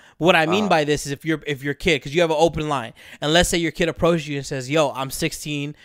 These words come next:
Speaker 1: seventeen years old," and they're like, "Hey, I've been smoking weed for the past couple months and I really enjoy it and I don't wanna hide it from you anymore because I wanna be able not to smoke freely, but I don't wanna have to feel like I'm, I'm doing something behind your back." That's what I mean by, like, how would you handle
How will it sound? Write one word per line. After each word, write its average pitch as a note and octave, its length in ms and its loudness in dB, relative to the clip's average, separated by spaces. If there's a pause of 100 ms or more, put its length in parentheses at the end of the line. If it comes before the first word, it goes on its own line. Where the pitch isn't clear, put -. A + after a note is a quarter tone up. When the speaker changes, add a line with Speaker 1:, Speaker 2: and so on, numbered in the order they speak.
(120)
Speaker 1:
seventeen D#3+ 440 0
years D3 160 -2
old," C3 220 -4
and C#3 40 -10
they're C3+ 60 -6
like, B2+ 160 -4
"Hey, D3+ 240 0 (460)
I've C#3 200 -2
been C#3 120 -4
smoking C#3 340 -4
weed C3+ 140 -4
for C3+ 140 -10
the B2+ 40 -8
past B2 260 -8
couple B2+ 200 -10
months B2 260 -8
and A#2 80 -10
I A#2+ 60 -4
really B2 320 -10
enjoy A#2+ 340 -4
it A2+ 140 -8
and B2+ 120 -10
I B2+ 80 -2
don't C3 120 -2
wanna B2 140 -4
hide E3 260 0
it D3 80 -8
from C3+ 140 -12
you C3 140 -10
anymore A#2+ 460 -8 (320)
because C#3 220 2
I C3 60 4
wanna C3+ 200 0
be C3 120 0
able C3 160 -2
not F#3+ 240 0
to G#3 100 -8
smoke G3 320 -4
freely, E3+ 580 -2 (200)
but D#3+ 100 2
I D3+ 100 2
don't D#3+ 160 0
wanna D#3 160 -2
have D3 220 -6
to C#3+ 100 -10
feel D3 320 -4
like B2+ 300 -4
I'm, C3 400 -12
I'm C3 160 -6
doing C3 260 -6
something C3 280 -12
behind A#2+ 300 -10
your A2 120 -12
back." G#2 220 -12 (200)
That's E3+ 260 2
what F3+ 80 -2
I C#3+ 120 0
mean C#3+ 180 -2
by, B2+ 140 -2
like, A2+ 160 -6
how C#3 220 -4
would C3+ 140 -8
you B2 100 -12
handle A#2+ 540 -8